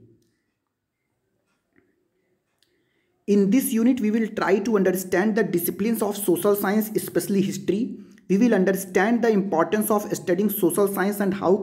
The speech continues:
closely it is related to our lives। We will see how as a human being we have gone through several stages to evolve from when we lived in the caves to today's modern world of cities। So जब हम सोशल साइंस में हिस्ट्री को पढ़ेंगे तो हम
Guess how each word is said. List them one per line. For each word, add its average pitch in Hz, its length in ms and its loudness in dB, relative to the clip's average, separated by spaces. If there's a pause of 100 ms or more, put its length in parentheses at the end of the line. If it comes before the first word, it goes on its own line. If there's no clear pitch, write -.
closely 170 380 2
it - 60 -6
is 196 180 -4
related 170 400 -2
to - 40 -2 (140)
our 165 120 0 (100)
lives। 143 400 2
We 165 80 -2
will 165 160 0
see - 220 -4 (120)
how 151 100 2 (300)
as 160 120 -4
a 156 100 0
human 165 320 0
being 165 260 -2
we 160 160 -4
have 147 160 -4
gone 160 280 2
through 196 220 -4
several 160 320 0
stages 147 480 0 (420)
to 180 80 -2 (180)
evolve 175 360 2
from 190 320 0
when 180 240 4
we 175 60 0
lived 175 340 -2
in 175 120 0
the 170 60 0 (200)
caves 185 320 0
to 170 80 -4 (100)
today's 165 400 2
modern 151 340 0
world 147 160 0
of 147 120 -8
cities। 127 340 -6 (440)
So 214 200 2
जब 226 140 2
हम 240 180 4
सोशल 196 380 2
साइंस 202 300 -2
में 214 180 0
हिस्ट्री 196 340 -4
को 202 140 2 (100)
पढ़ेंगे 170 380 0
तो 185 120 -6
हम 208 160 -2